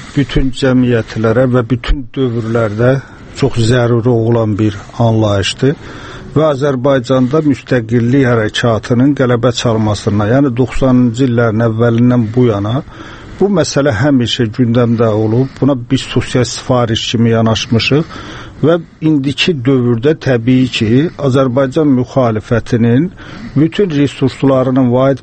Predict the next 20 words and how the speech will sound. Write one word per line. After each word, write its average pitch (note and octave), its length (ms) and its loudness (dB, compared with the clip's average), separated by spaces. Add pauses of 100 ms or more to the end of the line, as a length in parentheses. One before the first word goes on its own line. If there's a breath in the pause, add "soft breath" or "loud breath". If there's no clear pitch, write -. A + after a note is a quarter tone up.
bir B2+ 160 0
mərkəz B2 400 0
ətrafında A#2 640 0
toplanması, A2+ 800 0
xüsusilə E3 720 0 (220)
parlament C3+ 580 0
seçkilərində, B2 1000 0 (1000 loud breath)
e, C3 120 2
vahid D3 500 0 (260)
namizəd C#3 560 2
siyasi C3+ 640 0
ilə A#2+ 100 0
çıxış - 480 -2
edilməsi, B2 800 0 (260)
təcrübəsi B2 880 0
Azərbaycan C3 560 0 (140)
müxalifətinə B2 640 -2
uğur C3 320 0
qazandıra A#2 560 0
bilər. G#2+ 400 -2